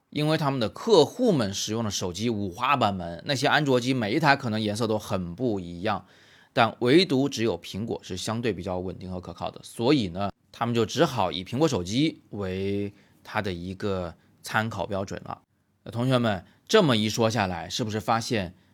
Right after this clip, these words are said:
原来就显示色彩这件事都有很多的门道啊？那当然了，我甚至有一门专门的课，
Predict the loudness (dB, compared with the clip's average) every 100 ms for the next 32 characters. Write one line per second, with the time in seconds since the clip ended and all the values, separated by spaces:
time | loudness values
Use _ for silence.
0 | _ 0 2 4 4 4 2 0 -2 0
1 | 0 -2 -2 -4 -2 -2 0 -2 -2 -8
2 | -10 -10 -10 -10 -10 -10 -6 -4 -4 -6
3 | -8 -8 -8 -10 -8 -8 -8 -16 _ _
4 | _ _ -4 4 4 4 0 -8 -4 -2
5 | 0 0 0 -2 -4 -2 -2 -4 -8 -10